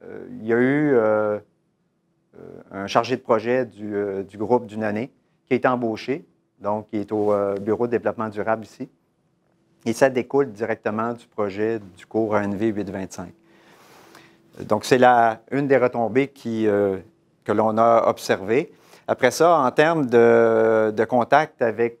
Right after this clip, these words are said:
euh, l'entreprise, que ce soit nous ou les étudiants,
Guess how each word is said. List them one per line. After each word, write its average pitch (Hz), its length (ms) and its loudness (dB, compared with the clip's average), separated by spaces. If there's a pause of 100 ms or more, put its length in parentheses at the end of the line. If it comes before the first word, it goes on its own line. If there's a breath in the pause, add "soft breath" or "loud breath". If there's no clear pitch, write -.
(100)
euh, 107 300 -2
l'entreprise, 117 640 -4
que 110 80 -10
ce - 80 -20
soit 120 160 0
nous 156 460 -4 (320)
ou 135 120 -2
les 120 200 0
étudiants, 120 600 -2